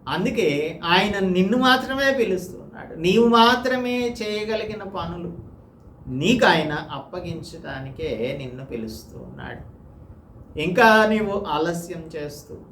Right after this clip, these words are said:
"ఇంకా నాకు చాలా పనులు ఉన్నాయి, నేను, నేను సరైన దానను కాదు, సరైన వాడను కాను,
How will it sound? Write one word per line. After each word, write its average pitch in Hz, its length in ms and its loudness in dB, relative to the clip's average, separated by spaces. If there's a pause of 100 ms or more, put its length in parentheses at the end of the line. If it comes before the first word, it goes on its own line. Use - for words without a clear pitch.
(800)
"ఇంకా 185 320 6
నాకు 214 280 4
చాలా 175 340 -2
పనులు 185 400 -2
ఉన్నాయి, 175 480 -6 (680)
నేను, 180 640 2
నేను 202 260 2
సరైన 226 540 6
దానను 202 440 2
కాదు, 185 440 2
సరైన 190 500 2
వాడను 180 480 0
కాను, 170 600 -6